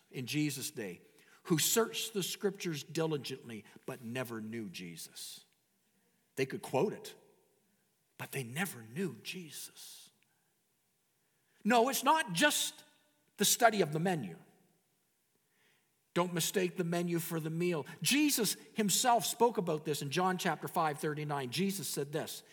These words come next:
"You study the Scriptures diligently because you think that in them you have eternal life." Can I read that again? "You study the Scriptures diligently because you think that in them, in this binding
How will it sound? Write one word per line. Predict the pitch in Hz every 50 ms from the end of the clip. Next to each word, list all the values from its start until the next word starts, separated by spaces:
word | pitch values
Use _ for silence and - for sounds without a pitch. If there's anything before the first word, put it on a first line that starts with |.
| - - - - - _ -
"You | 165 160 220 294 349 370 381 349
study | - - - - - 359 311 311 311 285
the | 277 - 226
Scriptures | - - - - - 247 233 214 - - 220 202 175
diligently | 165 147 143 196 214 208 202 170 147 165 151 139 143 143
because | 135 147 143 139 - 175 160 156 147 160
you | 160 147
think | 143 - 185 180 196 190 - -
that | 180 151 143 - -
in | 185 196 208 208 175
them | 151 147 143 139
you | 139 151 143
have | 143 139 127 131
eternal | 117 - 139 123 120 120 123
life." | 143 139 104 - - - - _ _ _ _ _ _ _ _ _ _
Can | - 143
I | 139
read | 139 151 147
that | 143 135 127
again? | 123 123 196 - - - - - - - - _
"You | - 170 254 339 349 330
study | - - - - 302 277 269 247
the | 233 220 214
Scriptures | - - - 247 233 226 - 233 208 185 160
diligently | 160 165 214 240 254 247 214 196 196 175 165 170
because | 160 170 165 - 202 185 175 -
you | 185 175
think | 165 - 202 214 202 -
that | 202 - - - -
in | 208 202 190 180 165 143 139
them, | 151 226 294 226 156 151 - - - - - -
in | 185 175 170 160
this | 170 277 262 175 -
binding | - 160 131 147 185 233 247 254 247 220 170 139 120 117 -